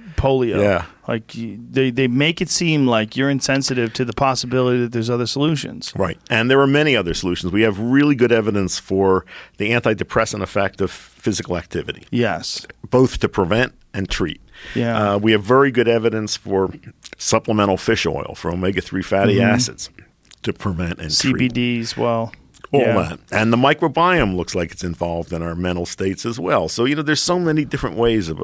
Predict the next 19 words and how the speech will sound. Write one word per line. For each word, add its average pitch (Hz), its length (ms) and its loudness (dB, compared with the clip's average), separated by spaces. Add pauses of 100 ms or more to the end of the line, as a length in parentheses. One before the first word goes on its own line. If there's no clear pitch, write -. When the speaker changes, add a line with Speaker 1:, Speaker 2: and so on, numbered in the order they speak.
Speaker 2:
yeah, 110 100 -2
C - 180 -4
B 110 140 -2
D 101 140 -2
for - 160 -6
sure. - 240 -8
Speaker 1:
So 147 220 0
again, 127 520 -2
go, 135 180 2
gets 135 320 -2
back 123 280 -2
to - 100 -8
inflammation. 117 720 -6 (300)
Speaker 2:
It, - 300 -4
and 123 200 2
it 135 60 0
gets 123 200 0
back 110 320 0
to 113 220 2